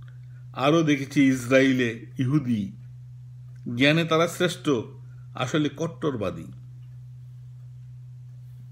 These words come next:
বানায় তারা অস্ত্র, করে বিক্রি, অশান্ত পৃথিবী, যুদ্ধ করে বস্তি গড়ে, বদলায় মানচিত্রের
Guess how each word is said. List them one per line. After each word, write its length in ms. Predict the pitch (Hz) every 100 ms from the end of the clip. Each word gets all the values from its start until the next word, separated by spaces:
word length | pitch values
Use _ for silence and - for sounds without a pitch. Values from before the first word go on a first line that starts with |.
| - - - - -
বানায় 460 | 101 110 131 147 143
তারা 180 | 139 139
অস্ত্র, 380 | 139 - - 139 123 -
করে 200 | 135 139
বিক্রি, 440 | 135 139 - 131 117 -
অশান্ত 400 | 123 - 170 165 165
পৃথিবী, 520 | - 139 147 127 104 95 - - - - - - - - - - - - 131 110
যুদ্ধ 320 | 170 170 165
করে 280 | 196 170 135 110 - - 127
বস্তি 460 | 123 147 - - 180
গড়ে, 320 | 143 127 110 104 - - - - - - - - -
বদলায় 480 | 117 117 117 120 113
মানচিত্রের 560 | 113 120 131 - 120